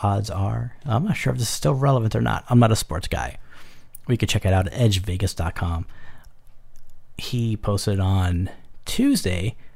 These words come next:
there were complimentary tickets for Penn and Teller's Fool Us.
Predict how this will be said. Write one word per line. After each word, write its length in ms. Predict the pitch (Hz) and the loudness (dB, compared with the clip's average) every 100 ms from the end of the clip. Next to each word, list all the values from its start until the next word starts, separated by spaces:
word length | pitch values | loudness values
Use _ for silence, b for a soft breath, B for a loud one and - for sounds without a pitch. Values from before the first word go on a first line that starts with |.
| b b b b - - - - | b b b b -18 -20 -18 -4
there 140 | 120 | -2
were 100 | - | -2
complimentary 640 | - 147 143 147 135 127 120 | 0 0 4 6 6 4 0
tickets 460 | 127 123 120 - | 0 2 4 4
for 200 | - 98 | 4 4
Penn 220 | - - 127 | 6 6 6
and 140 | 120 | 4
Teller's 320 | - 107 107 | 4 4 2
Fool 340 | - 135 131 127 | 2 2 2 4
Us. 380 | 135 - - | 2 2 -2